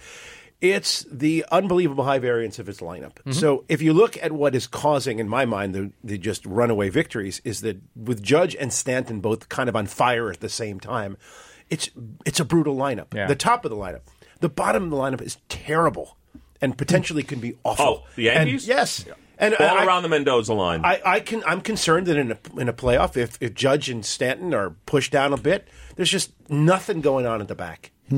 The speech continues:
Speaker 2: No, and it's true. Their ability to kind of manufacture runs at times when the big hitters are struggling is still not, I mean,
Speaker 1: It's not there.
Speaker 2: For, for a similar sized payroll, the Dodgers have put together a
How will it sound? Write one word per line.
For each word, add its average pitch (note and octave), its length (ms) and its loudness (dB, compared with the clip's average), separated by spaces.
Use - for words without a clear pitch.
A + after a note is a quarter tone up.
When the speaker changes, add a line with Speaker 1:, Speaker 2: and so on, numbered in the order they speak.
Speaker 2:
No, F#3 240 4
and E3+ 80 2
it's D#3+ 160 -6
true. F3+ 220 0
Their C#3 140 2
ability D#3+ 360 0
to C3 80 -4
kind D3 240 -2
of B2+ 60 -2
manufacture B2 800 -2
runs G#2 640 -4
at C3 240 0
times A#2+ 480 -4
when A#2 140 -2
the G2+ 80 -4
big A2 300 -4
hitters G#2+ 340 -4
are G2 80 -6
struggling G#2 640 -2
is B2 120 -2
still C3+ 380 0
not, B2+ 300 0
I D3 80 2
mean, D3 140 -2
Speaker 1:
It's - 180 -6
not E3+ 160 4
there. G#3+ 320 2
Speaker 2:
For, G#3+ 200 4
for G3+ 380 0
a F3 80 2
similar B3 420 0
sized F3+ 440 0
payroll, C#3+ 420 2
the A2 100 -4
Dodgers B2+ 540 0
have A2+ 160 -6
put C3 180 -2
together G#2 460 0
a G2+ 60 -2